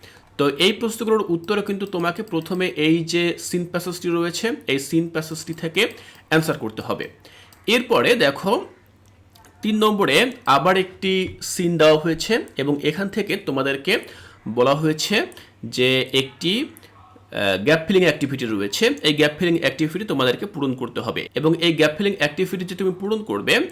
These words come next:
এটি কিন্তু তোমাকে এখান থেকে তথ্য নিয়ে তারপরে পূরণ করতে হবে। তবে একটি বিষয় খেয়াল রাখবে, সেটি হচ্ছে যে তিন নম্বরে যে অ্যাক্টিভিটিটি রয়েছে, এই যে গ্যাপ ফিলিং অ্যাক্টিভিটি, এখানে কিন্তু ডিফারেন্ট একটি প্যাসেজ দেওয়া রয়েছে।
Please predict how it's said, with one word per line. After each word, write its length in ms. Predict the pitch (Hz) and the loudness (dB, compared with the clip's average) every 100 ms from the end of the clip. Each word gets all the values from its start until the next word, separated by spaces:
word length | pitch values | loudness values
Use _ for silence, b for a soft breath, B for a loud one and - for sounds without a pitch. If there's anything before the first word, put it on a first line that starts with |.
| - | -4
এটি 220 | 151 185 | -4 -2
কিন্তু 280 | 180 175 175 | -4 -2 -2
তোমাকে 520 | 170 151 151 185 202 - | -2 -2 -2 -4 -4 -4
এখান 320 | 143 175 175 | -4 -4 -4
থেকে 440 | 180 170 196 - B B B _ - | -6 -2 0 0 B B B _ -4
তথ্য 320 | 170 175 185 | -2 -2 -2
নিয়ে 200 | 180 240 | 0 0
তারপরে 360 | 165 160 165 | -2 -2 -4
পূরণ 260 | 160 139 135 | -4 -2 -2
করতে 260 | 143 165 185 | -4 -8 -4
হবে। 280 | 127 90 - B B - | -2 -2 -6 B B -2
তবে 200 | 147 151 | 0 2
একটি 240 | 180 190 220 | 0 0 -2
বিষয় 220 | 208 240 | 0 0
খেয়াল 240 | - 175 | 2 0
রাখবে, 260 | 120 117 247 | 0 0 -2
সেটি 240 | - 190 | -2 -4
হচ্ছে 340 | 180 190 - 185 | -4 -6 -6 -4
যে 140 | 196 | -4
তিন 300 | 185 185 185 | -4 -4 -2
নম্বরে 420 | 185 190 185 196 | -2 -2 0 0
যে 180 | 190 196 | 0 0
অ্যাক্টিভিটিটি 640 | - 220 160 160 170 170 160 | 0 -2 -2 -2 -4 -2 -2
রয়েছে, 380 | 87 87 - 185 | -2 -6 -4 -4
এই 60 | 143 | -4
যে 100 | 127 | -2
গ্যাপ 200 | 123 143 - | 0 0 -2
ফিলিং 160 | 165 | -2
অ্যাক্টিভিটি, 640 | - - 110 - - 262 B B - | -2 -4 -6 -4 0 0 B B -2
এখানে 240 | 156 208 202 | 0 2 0
কিন্তু 220 | 208 190 | -2 -2
ডিফারেন্ট 580 | 151 175 - 208 214 - | 0 -2 -2 -2 -2 0
একটি 440 | 151 151 - 202 254 | -2 -2 -2 -4 -4
প্যাসেজ 480 | - 135 - 226 208 | -2 -2 -2 -4 0
দেওয়া 240 | 147 127 | 2 2
রয়েছে। 420 | 107 98 - 107 | 2 0 -2 -4